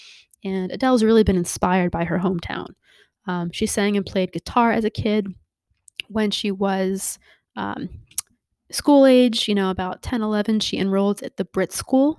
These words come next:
in London. And this is a really unique school. Um,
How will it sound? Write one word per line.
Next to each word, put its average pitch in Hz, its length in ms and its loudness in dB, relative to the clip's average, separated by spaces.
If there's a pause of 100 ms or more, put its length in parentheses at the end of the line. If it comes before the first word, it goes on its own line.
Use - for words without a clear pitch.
(120)
in 190 160 -2
London. 240 420 0 (580)
And 185 540 -4
this 233 180 -4
is 311 120 -6
a 269 80 0
really 247 280 2
unique 208 320 -2
school. - 480 -4 (440)
Um, 185 400 -4